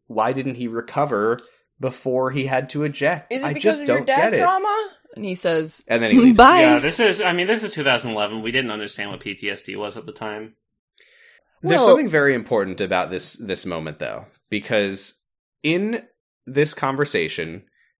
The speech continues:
Speaker 1: Carol explicitly says that it is the same day of the flight.
Speaker 3: Uh-huh.
Speaker 2: Mm-hmm.
Speaker 1: In the next scene, he leaves to get in his car because he doesn't want to talk about his dad trauma.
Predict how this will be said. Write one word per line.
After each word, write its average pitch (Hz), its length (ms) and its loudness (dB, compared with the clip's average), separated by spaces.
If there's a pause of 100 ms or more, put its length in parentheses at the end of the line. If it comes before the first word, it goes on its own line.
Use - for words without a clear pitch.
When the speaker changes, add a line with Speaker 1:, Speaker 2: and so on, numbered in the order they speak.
(240)
Speaker 1:
Carol 170 540 0 (260)
explicitly 147 840 -2
says 85 640 -4 (480)
that 98 240 -2 (480)
it 113 140 -2
is 113 180 -6
the 98 140 -10
same 113 480 -2
day 92 360 -2
of 87 240 -8
the 90 80 -10
flight. - 480 -10 (120)
Speaker 3:
Uh-huh. 143 220 0 (200)
Speaker 2:
Mm-hmm. 196 40 -12 (520)
Speaker 1:
In 139 140 2
the 143 80 2
next 196 320 -2
scene, 90 540 -6 (440)
he 143 220 -4
leaves 165 640 0 (360)
to 143 140 0
get 120 240 2
in 139 100 0
his 139 140 -2
car 90 420 0
because 98 280 -8
he 101 80 -6
doesn't 98 200 -4
want 107 160 -4
to - 40 -14
talk 101 180 0
about 101 220 -2
his 107 160 -6
dad 87 440 -6
trauma. 76 520 -8